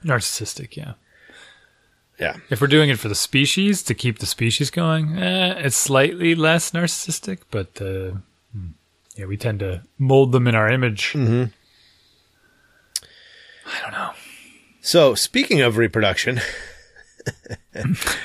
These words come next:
Speaker 2: I, uh, I had to talk with the old, uh, junior this week. Well,
Speaker 1: Mm-hmm.
Speaker 2: yesterday. The talk, the birds and the bees and the penises and the vaginas talk.
Speaker 1: Whoa.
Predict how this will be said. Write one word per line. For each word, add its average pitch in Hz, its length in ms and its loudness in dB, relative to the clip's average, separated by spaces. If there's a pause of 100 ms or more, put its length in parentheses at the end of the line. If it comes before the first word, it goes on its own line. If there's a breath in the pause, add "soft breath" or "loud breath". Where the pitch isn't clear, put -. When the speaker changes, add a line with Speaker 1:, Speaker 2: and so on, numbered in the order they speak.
(400 loud breath)
Speaker 2:
I, 117 180 4
uh, 151 220 4
I 160 60 4
had 175 180 4
to - 60 -12
talk 208 300 2
with 220 100 2
the 233 180 4
old, 226 280 6
uh, 233 240 8
junior 247 420 2
this 120 260 0
week. 120 340 2 (140)
Well, 113 140 -4
Speaker 1:
Mm-hmm. 110 80 -4
Speaker 2:
yesterday. 117 500 2 (1300 soft breath)
The 123 360 2
talk, 165 400 2
the 110 120 2
birds 113 460 4
and 110 100 0
the 113 60 2
bees 107 480 2
and 92 220 0
the 92 440 0
penises 110 640 -2
and 107 140 0
the - 20 0 (120)
vaginas 95 500 -2
talk. - 340 -8
Speaker 1:
Whoa. 107 300 2